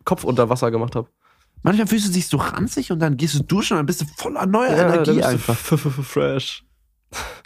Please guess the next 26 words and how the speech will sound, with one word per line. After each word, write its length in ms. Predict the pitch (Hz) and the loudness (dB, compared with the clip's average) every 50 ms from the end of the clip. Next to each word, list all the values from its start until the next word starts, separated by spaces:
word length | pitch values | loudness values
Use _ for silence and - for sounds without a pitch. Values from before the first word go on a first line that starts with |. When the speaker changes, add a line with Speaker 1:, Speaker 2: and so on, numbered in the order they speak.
| - _ _ - | -20 _ _ -6
Speaker 2:
F-, 160 | - - 123 - | 0 0 0 0
fresh, 640 | - - - - - - - - 123 - - - | -2 -12 -10 -4 -2 -2 -2 -2 -4 -6 -6 -6
ja. 240 | 95 92 92 92 98 - _ _ _ _ _ _ _ _ _ _ _ _ _ _ - - - - - - _ _ _ _ _ - | -2 0 0 0 -2 -4 _ _ _ _ _ _ _ _ _ _ _ _ _ _ -10 -10 -10 -10 -12 -20 _ _ _ _ _ -4
Hey, 260 | 113 123 139 131 104 - _ _ _ _ _ _ _ | -2 0 0 -2 -2 -4 _ _ _ _ _ _ _
super, 560 | - - 110 135 170 170 - 185 185 175 180 | -2 0 2 2 2 2 0 0 0 0 0
super, 440 | 156 123 127 151 151 - 156 156 151 139 | 0 0 0 0 0 0 0 0 -2 -2
super 420 | - - 135 127 - - 127 127 | 0 -2 -2 0 0 -2 -2 -2
Podcast 500 | - - - 151 - - - 110 98 - | -2 0 -2 -2 0 2 0 0 0 0
wieder. 280 | 98 95 95 101 113 165 - _ _ _ _ - | -2 0 2 2 0 0 -4 _ _ _ _ -2
Wir 160 | - 110 123 | 2 2 4
haben 200 | 147 156 160 156 | 4 4 4 4
so 140 | 139 160 180 | 4 2 2
viele 240 | 180 - 170 160 147 | 2 2 2 4 4
Sachen 220 | 147 160 160 - 143 | 2 2 0 0 -2
jetzt 140 | 123 - | 0 0
noch 160 | 120 113 - - | -2 -2 0 0
offen, 260 | 135 - - 135 120 | -2 -2 -2 -2 0
Digga. 240 | 127 139 151 156 123 | 2 2 2 2 0
Das 160 | 113 - - | 0 0 0
heißt, 200 | 123 131 139 - | -2 -2 0 0
wir 60 | 127 | 0
haben 200 | 120 120 117 113 | 2 2 0 -2
die 100 | 113 117 | -2 -2
nächsten 300 | 110 120 123 127 - 131 | 0 0 0 0 -2 -4
Podcasts 560 | - - 139 - - - 120 117 - - - - | 0 0 -2 0 0 0 0 0 0 -4 -8 -6
entspannt. 580 | - 104 - - - - 151 185 - - - | -6 -4 -4 -6 -6 -4 -4 -4 -4 -6 -8